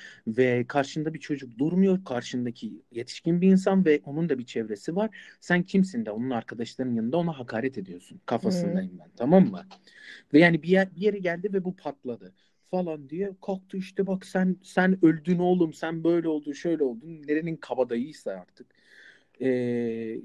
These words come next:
Speaker 1: şey yaptı, "Sen bir daha bu okula gelemeyeceksin," falan. Ben dedim, "Her neyse," kalktım gittim spor salonuna. Okulun bir tane özel spor salonu vardı. Orada sporumu yaptım. Ondan sonra baktım telefonum ağrıyor. Biri
Speaker 2: Hı.
Speaker 1: arıyor.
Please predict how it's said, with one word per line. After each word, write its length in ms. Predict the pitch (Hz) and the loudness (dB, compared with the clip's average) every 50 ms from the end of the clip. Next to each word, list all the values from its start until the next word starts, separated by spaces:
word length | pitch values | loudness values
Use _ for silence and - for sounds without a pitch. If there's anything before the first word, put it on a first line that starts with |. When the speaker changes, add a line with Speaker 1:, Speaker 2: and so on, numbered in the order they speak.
| 120 117 | -12 -12
Speaker 1:
şey 340 | - - - - 196 196 190 | -12 -6 0 2 2 4 4
yaptı, 340 | 185 180 170 - _ - - | 2 0 0 -2 _ -20 -12
"Sen 320 | - - 180 180 180 180 | -6 -4 -2 0 0 0
bir 80 | 180 175 | 0 0
daha 220 | 175 170 175 175 | 0 0 0 2
bu 100 | 170 175 | 2 2
okula 280 | 170 170 - 175 170 170 | 2 2 0 -4 -2 -2
gelemeyeceksin," 720 | 165 160 160 170 165 170 160 143 147 139 - - - 143 | -2 -4 -6 -6 -6 -8 -10 -10 -12 -14 -14 -12 -14 -12
falan. 360 | - - 165 233 262 156 151 | -6 -6 -4 -4 -4 -4 -6
Ben 200 | 156 165 165 156 | -6 -4 -4 -4
dedim, 200 | 151 143 165 156 | -4 -4 -4 -8
"Her 320 | 131 127 143 156 156 151 | -8 -6 -4 -4 -4 -2
neyse," 280 | 131 117 107 - - 160 | -4 -6 -6 -6 -8 -6
kalktım 400 | - - 170 160 _ - 190 175 | -4 -2 -4 -4 _ -2 -2 -2
gittim 280 | 139 - - - 190 185 | -2 -4 -6 -2 -2 -2
spor 260 | 190 - - 180 170 | -2 0 0 0 0
salonuna. 540 | - - 143 117 110 104 104 123 165 190 190 - - - _ _ _ - | 2 0 -2 -2 -2 -4 -6 -6 -6 -6 -6 -10 -18 -20 _ _ _ 0
Okulun 400 | - 165 160 - 190 190 190 190 | 0 0 2 2 4 6 6 6
bir 100 | 185 190 | 4 4
tane 200 | 190 180 170 175 | 2 0 0 0
özel 260 | 175 165 160 170 170 | 0 0 0 0 0
spor 300 | 165 - - - 180 175 | -2 -4 -4 -2 -2 -2
salonu 380 | 175 - - 180 185 190 196 185 | -2 0 -2 0 0 2 2 2
vardı. 260 | 151 139 139 143 180 | 2 0 0 4 4
Orada 220 | 196 208 196 202 196 | 4 4 4 2 -2
sporumu 400 | 196 - - 196 190 196 196 175 | -4 -2 0 2 2 2 2 -2
yaptım. 340 | 120 104 - _ - 202 202 | -2 -4 -6 _ -4 -4 -2
Ondan 240 | 180 180 196 196 202 | 0 0 0 0 0
sonra 240 | 190 190 208 202 190 | -2 -4 -2 -2 -2
baktım 340 | 180 160 - - 214 202 190 | -2 -2 -4 -4 -4 -4 -2
telefonum 500 | - 196 190 185 190 - 190 196 196 185 | -2 0 0 0 0 0 0 2 2 0
ağrıyor. 360 | 143 107 104 92 82 - - _ _ _ _ - - _ _ _ - | -2 -4 -6 -16 -20 -20 -20 _ _ _ _ -20 -20 _ _ _ -2
Biri 180 | 165 170 190 | 2 4 4
Speaker 2:
Hı. 40 | 190 | 4
Speaker 1:
arıyor. 260 | 190 190 185 185 185 | 2 2 -2 -2 -4